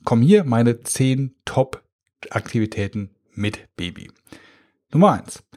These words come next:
Gemeinsam arbeiten. In den ersten Monaten schlafen die Kleinen viel. Im Bauch der Mutter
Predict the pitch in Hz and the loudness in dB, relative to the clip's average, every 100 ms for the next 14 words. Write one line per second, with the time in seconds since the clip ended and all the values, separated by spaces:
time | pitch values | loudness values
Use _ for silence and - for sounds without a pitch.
0 | _ - 107 101 113 117 101 98 - _ | _ -4 0 2 2 2 -4 -10 -16 _
1 | _ - - - - _ - 170 170 185 | _ -20 -18 -18 -18 _ 2 4 4 4
2 | 202 - 165 139 135 135 - 127 - 98 | 4 4 4 6 4 2 -2 -6 -4 -4
3 | 90 - 92 - 95 87 90 - - - | -4 -8 -10 -8 -8 -8 -12 -16 -18 -20
4 | _ _ _ 120 107 110 139 113 101 151 | _ _ _ -2 2 2 2 0 2 4
5 | 156 156 | 6 4